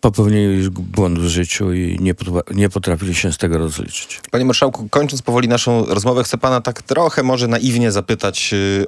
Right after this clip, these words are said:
Speaker 2: o jedną rzecz. Y, sądzi pan, że ta, y, y, historia opozycji demok-, y, y, demokratycznej z czasów, y, P R L-u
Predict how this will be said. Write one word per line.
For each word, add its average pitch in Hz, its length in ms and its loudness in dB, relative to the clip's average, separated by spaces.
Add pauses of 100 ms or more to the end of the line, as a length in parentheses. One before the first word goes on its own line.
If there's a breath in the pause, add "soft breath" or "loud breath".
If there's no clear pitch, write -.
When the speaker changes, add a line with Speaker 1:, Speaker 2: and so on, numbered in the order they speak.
Speaker 2:
o 98 140 0
jedną 101 300 0
rzecz. 87 340 -2 (480 loud breath)
Y, 92 260 -4
sądzi 131 360 0
pan, 127 200 0
że 113 100 0 (240)
ta, 107 540 2
y, 90 40 -12
y, 92 1080 -4
historia 143 440 2
opozycji 104 420 -2
demok-, 95 300 -4
y, 95 40 -2 (880)
y, 85 40 -4
demokratycznej 98 640 -2
z - 40 -4
czasów, - 440 -4 (320)
y, - 20 -6
P 101 140 0
R 95 120 4
L-u 92 240 2